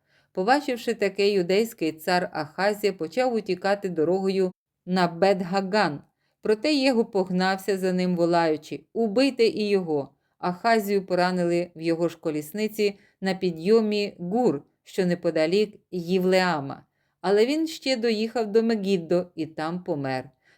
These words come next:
Тоді його вельможі привезли тіло Ахазії на колісниці в Єрусалим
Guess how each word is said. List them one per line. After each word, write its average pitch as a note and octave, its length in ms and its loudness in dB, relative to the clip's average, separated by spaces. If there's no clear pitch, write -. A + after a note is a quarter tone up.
Тоді F#3+ 260 2
його F#3+ 240 4
вельможі F#3 540 0
привезли E3+ 580 0
тіло E3+ 420 0
Ахазії D#3+ 560 -4
на D3+ 120 -6
колісниці D3+ 600 -6
в C#3+ 40 -6
Єрусалим D3+ 760 -2